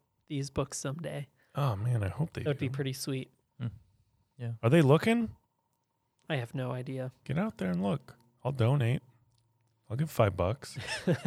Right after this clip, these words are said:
Speaker 1: think it might take a little bit more than that.
Speaker 2: Well, I'm not the only one donating. Everybody give five bucks.
Speaker 1: Yeah, if everyone on the planet gave five bucks,
Speaker 2: Yeah.
Speaker 1: that'd be a lot of money.
Speaker 2: Dude, we'd have all the ancient books we could ever want.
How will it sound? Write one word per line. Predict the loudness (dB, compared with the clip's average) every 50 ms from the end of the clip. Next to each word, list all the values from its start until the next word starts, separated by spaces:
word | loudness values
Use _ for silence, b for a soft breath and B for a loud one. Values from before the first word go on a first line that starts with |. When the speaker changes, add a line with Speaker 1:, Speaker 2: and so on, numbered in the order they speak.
| -2 -2 -4 -10 B B B B B B B B -2
Speaker 1:
think | 0 2 4 4
it | 6
might | 6 4 4
take | 2 0 -2 0
a |
little | 0 0 0 0
bit | 0 -2 -2 -2
more | 0 0 2 2
than | 2 2 2
that. | 2 2 2 2 0 -4 -6 -4
Speaker 2:
Well, | 0 0 0
I'm | 0 0
not | -2 -4 -4 -6
the | -6
only | -6 -4 -4
one | -2 -2 0
donating. | 0 0 0 0 -2 -4 -6 -6 -6
Everybody | -4 -4 -2 0 0 2 2 2
give | 2 0 -2
five | -2 0 0 0 0
bucks. | 0 -6 -10 -10 -12 -14 -14 -16 _ _ _ _ _ _ _ _ _ _ _ _ _ _ _ _ _ _ _ _ _ -2
Speaker 1:
Yeah, | 0 0 0
if | 2 0
everyone | 0 2 2 4 4 6 6 6
on | 4 4
the | 2
planet | -2 -4 -4 -4 -4 -2 -2 -4 -6 -6 -6
gave | -6 -6 -6 -6 -6
five | -6 -6 -6 -6 -6 -10 _ -14
bucks, | -14 -14 -14 -16 -16 -14 -12 -8
Speaker 2:
Yeah. | -6 -4 -4 -4 -6 -8 -12 -18 -20 _ _ _ _ _ _ _
Speaker 1:
that'd | -8 -8 -4
be | 0 2
a | 2 4
lot | 4 4 4
of | 2 0
money. | -2 -2 -4 -4 -6 -10 _ _ _
Speaker 2:
Dude, | -2 0 2
we'd | 2 2 2 2
have | 0 0 2 2 2 2 2 0 -2 -8 -14 -20 -20 _ _ _ _ -20 -20 -20 -20 -20 -20 -20 _ _
all | 4 4 6
the | 6 4 4
ancient | 4 2 2 2 0 -2 -2 -2
books | -2 -2 -2 -2 -4 -4
we | -4 -4
could | -2 -2
ever | -2 -2 -2 -2
want. | -2 -2 -2 -2 -2 -2 -4